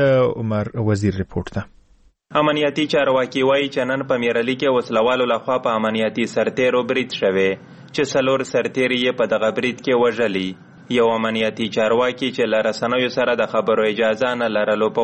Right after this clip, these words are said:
Speaker 2: وجه یې نه وغوښتل نامه یې واخیستل شي. مشال ریډیو ته وویل چې نن سهار وسلوالو میرلي کرکڼه سیمه کې په امنیتي سرتیرو برید کړی، چې وروسته عسکرو هم ځوابي کاروایي پیل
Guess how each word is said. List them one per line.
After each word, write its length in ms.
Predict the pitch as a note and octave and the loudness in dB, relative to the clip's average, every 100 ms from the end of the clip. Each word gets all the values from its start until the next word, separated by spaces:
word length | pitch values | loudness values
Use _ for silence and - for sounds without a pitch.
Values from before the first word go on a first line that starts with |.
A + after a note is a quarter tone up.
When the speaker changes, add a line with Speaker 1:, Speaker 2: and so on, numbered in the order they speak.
| A#2 | 2
Speaker 2:
وجه 240 | B2 B2+ | 2 0
یې 580 | B2 B2 B2+ - - C#3+ | 2 0 -4 -12 -6 0
نه 80 | C3+ | 2
وغوښتل 680 | B2+ B2 A#2 A#2+ - C3 A#2+ A2+ | 2 2 2 -2 -2 -2 -2 -2
نامه 260 | G#2+ A2+ B2 | -2 0 2
یې 100 | B2 | 2
واخیستل 560 | A#2+ A2+ C3 B2 B2+ A#2+ | 0 0 -4 -2 -2 -2
شي. 240 | - B2 B2 B2+ - - - | -4 -4 -4 -6 -16 -20 -6
مشال 420 | B2+ A2+ B2 G#2+ G#2+ | -2 0 0 0 0
ریډیو 420 | A2 G#2+ A2+ A2 | 0 2 2 2
ته 60 | A#2 A#2 | 2 2
وویل 440 | B2 B2 B2 B2+ B2 - - | 2 2 0 -2 -6 -16 -8
چې 160 | - C3+ B2+ | -2 0 0
نن 120 | B2+ | -2
سهار 400 | - A#2 A2 B2 | -2 -2 0 0
وسلوالو 640 | A#2+ A2+ A#2 A2+ B2 B2 B2+ | 0 0 0 0 2 0 0
میرلي 480 | A2+ A2 A2 A#2+ B2+ | 0 0 0 -2 -2
کرکڼه 580 | B2 G#2+ - A2 A2 - | -2 -2 -2 -2 -2 -4
سیمه 260 | C3+ B2+ | -2 0
کې 640 | B2 C3 B2 B2+ C3 - - | 0 0 0 0 -4 -18 -4
په 80 | C#3 C3 | 0 0
امنیتي 500 | B2+ C3 B2+ B2 B2+ B2 | -2 -2 -2 -2 -2 0
سرتیرو 500 | C3 A#2+ B2+ B2 B2 | -2 -2 0 0 0
برید 360 | A#2 B2 A#2+ - | 0 -2 -4 -2
کړی، 280 | G2+ F#2 F#2 F#2 - - - | 0 2 0 -2 -10 -20 -6
چې 100 | - B2 | 0 2
وروسته 480 | A2 A#2 A2+ - A2+ | 2 0 -2 -2 -2
عسکرو 440 | A2+ - C3 B2+ A2+ A#2+ | -2 -2 0 2 0 -2
هم 100 | B2 | -2
ځوابي 520 | A2+ A2 A2 A2 B2+ B2+ | 0 2 0 -2 -4 -2
کاروایي 420 | B2+ B2 B2 B2 A#2+ | 0 2 0 -2 -2
پیل 240 | A2 F#2+ | -2 -2